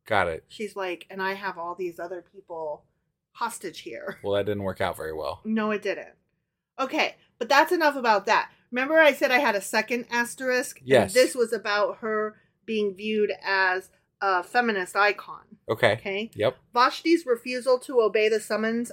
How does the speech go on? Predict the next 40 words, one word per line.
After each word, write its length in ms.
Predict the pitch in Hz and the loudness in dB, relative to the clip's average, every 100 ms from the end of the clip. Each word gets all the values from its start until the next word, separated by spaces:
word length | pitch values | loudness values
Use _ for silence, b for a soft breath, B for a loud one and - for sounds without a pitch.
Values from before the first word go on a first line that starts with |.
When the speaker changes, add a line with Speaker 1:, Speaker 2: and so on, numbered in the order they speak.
| - | -12
Speaker 2:
of 80 | 208 | -6
her 120 | 226 | -6
drunken 500 | 185 208 226 240 214 | -4 -4 -4 -4 -6
husband 520 | 226 226 226 285 285 | -2 -4 2 0 0
has 180 | 262 233 | -4 -2
been 160 | 233 | 0
admired 720 | 220 196 202 202 220 240 247 | 2 0 -2 0 2 4 4
as 240 | 233 208 196 | 4 2 0
heroic 920 | 202 190 185 262 311 247 160 - - _ _ _ | -4 -4 2 6 8 6 2 -2 -14 _ _ _
in 220 | 208 208 | -6 -2
many 260 | 220 254 262 | 2 2 0
feminist 540 | 254 233 226 226 226 | -2 -2 0 0 -2
interpretations 800 | 220 214 214 185 208 208 196 190 | -6 -4 -6 -6 -2 -2 -2 -6
of 140 | 196 180 | -6 -6
the 60 | |
Book 240 | 180 190 185 | -6 -6 -6
of 120 | 175 | -4
Esther. 420 | 165 156 - 127 - | -4 -6 -12 -16 -2
Speaker 1:
Yeah, 200 | 240 113 | 0 0
I 60 | |
mean, 140 | 107 120 | 0 2
that's 240 | 123 - | 2 0
kinda 260 | - 120 110 | 0 2 4
how 180 | 113 107 | 6 6
I 360 | 104 110 107 - _ _ _ | 6 4 0 -4 _ _ _
took 240 | - 104 110 | -4 -2 0
it. 220 | 175 - | 0 -2
Like, 220 | 107 113 113 | 0 2 2
Speaker 2:
Mm-hmm. 120 | 220 | -2
Speaker 1:
she 160 | - 117 | -4 -6
stood 240 | - 107 | -4 -2
up 160 | 110 - | -4 -4
to 60 | |
this 140 | 107 - | -8 -4
guy 260 | 98 104 | -2 0
who's 180 | 110 95 | -2 -4
drunk 280 | - 104 98 | -8 -8 -6
and 80 | 101 | -6
asshole, 420 | 120 - 92 80 | -4 -6 -10 -10
right? 260 | 90 117 | -8 -8